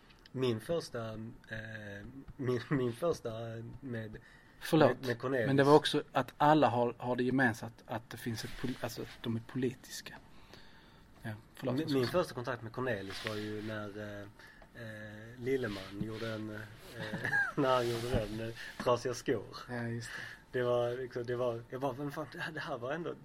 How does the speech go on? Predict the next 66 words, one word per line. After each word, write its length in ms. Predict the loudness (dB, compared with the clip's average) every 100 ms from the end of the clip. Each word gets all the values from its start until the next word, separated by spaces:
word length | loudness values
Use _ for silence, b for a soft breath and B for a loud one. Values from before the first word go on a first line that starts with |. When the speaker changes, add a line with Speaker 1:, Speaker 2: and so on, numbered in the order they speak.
| -16
Speaker 1:
det, 260 | -4 -2
det 100 | -2
här, 140 | -4 -4
den 120 | -6
här 60 | -6
låten 260 | -6 -6
är 40 | -6
skitbra, 300 | -6 -6 -6
men 140 | -6 -6
v-, 80 | 0
vem 180 | 2 4
är 100 | 2
den 120 | 2
andra? 300 | 2 -2 -4
Vem 180 | -2 0
är 80 |
han?" 200 | 2 0 -2
Speaker 2:
Ja, 100 | -4
ja. 260 | -2 0 0
Speaker 1:
Och 60 |
sen 200 | 4 4
var 160 | 4 0 B -14
Cornelis, 640 | -10 -6 -6 -8 -12 -16 -12
vad 80 | -8
Speaker 2:
Just 100 | -4
Speaker 1:
fan, 120 | -4
Speaker 2:
det. 240 | -6 -6 -2
Speaker 1:
vem 120 | 2
Speaker 2:
Ja, 60 |
Speaker 1:
är 180 | 4 2
Speaker 2:
ja. 40 | 0
Speaker 1:
det? 140 | -2 -2
Så 100 | -2
här. 60 |
Speaker 2:
Men 80 | 6
det 80 | 10
är 60 | 10
det 140 | 10
som, 180 | 6 4
det 80 | 6
var 100 | 8
det 140 | 6
som, 200 | 4 4
det 60 | 4
är 40 |
det 80 | 4
som 140 | 2
är 40 | -2
fett. 240 | 0 -2
Det 60 | 2
var 60 | 2
ju 60 |
så 140 | 6 8
jag 300 | 10 10 6 B B B B
började 180 | 8 10
lyssna 200 | 8 4
på 120 | 0 0
soul, 560 | 4 6 6 4 2
och 80 | 0
sen 160 | 0 -2
så 120 | 0
började 180 | 0 2
jag 60 |
lyssna 260 | 0 -2 -2
mycket 440 | -2 -2 -4 -6
på, 200 | -4 -4